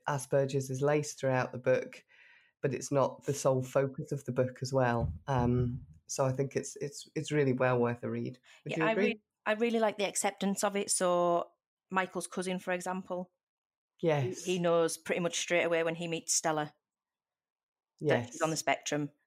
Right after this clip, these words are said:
Speaker 2: Um, and I just love the fact that it's just an accepted thing, that it's not, "Ooh, she's autistic." It's like, you need, you need to tell him that you're autistic so that he can make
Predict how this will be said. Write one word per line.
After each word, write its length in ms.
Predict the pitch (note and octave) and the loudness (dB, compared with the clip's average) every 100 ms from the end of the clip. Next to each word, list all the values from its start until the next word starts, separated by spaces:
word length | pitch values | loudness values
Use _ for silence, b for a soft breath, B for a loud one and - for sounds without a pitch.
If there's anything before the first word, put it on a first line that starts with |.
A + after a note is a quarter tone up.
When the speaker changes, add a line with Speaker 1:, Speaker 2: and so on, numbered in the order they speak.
| - | -2
Speaker 2:
Um, 380 | D#3+ D#3 D3 D3+ _ _ _ _ _ _ _ _ _ | 2 2 0 -4 _ _ _ _ _ _ _ _ _
and 120 | - F3 | 0 0
I 20 | |
just 200 | F3 - | 0 -2
love 200 | F#3+ - | -2 -2
the 80 | F3 | -6
fact 280 | - F3 - | -4 -6 -2
that 240 | F3 E3+ - _ _ _ _ _ | 0 0 -2 _ _ _ _ _
it's 180 | F3 - | -2 0
just 180 | F3+ F3 | 0 2
an 60 | |
accepted 420 | E3+ - E3 - | 2 0 -2 -8
thing, 300 | - F3 E3+ | -4 0 2
that 140 | E3 D#3 | 2 0
it's 280 | D#3+ - F3+ | -2 -4 2
not, 300 | E3 D#3+ b b b b b b _ | 4 2 b b b b b b _
"Ooh, 240 | G3 F#3 E3 | -4 -4 -4
she's 220 | - D#3 | -6 -4
autistic." 540 | D3 F3 E3 E3 D#3 - _ _ _ | -6 -6 -4 -4 -4 -8 _ _ _
It's 180 | - - | -10 -4
like, 200 | D3+ D3+ _ _ _ _ _ _ _ _ | -4 -4 _ _ _ _ _ _ _ _
you 120 | F3 | -6
need, 180 | E3+ E3+ - | -6 -6 -6
you 140 | F3+ | -2
need 140 | F#3 F#3+ | -2 -2
to 60 | |
tell 180 | - G3 | 2 4
him 100 | G3+ | 4
that 100 | E3 | 4
you're 180 | D3+ D3 | 2 0
autistic 380 | - D3+ D#3 - | -2 -6 -6 -2
so 160 | D#3+ | 0
that 100 | D#3+ | 0
he 60 | D#3 | -2
can 360 | - D#3 D3 D3 _ _ _ _ _ _ _ _ _ - | -2 -2 -2 -4 _ _ _ _ _ _ _ _ _ -2
make 440 | E3+ D#3 D#3 - | 0 0 -4 -20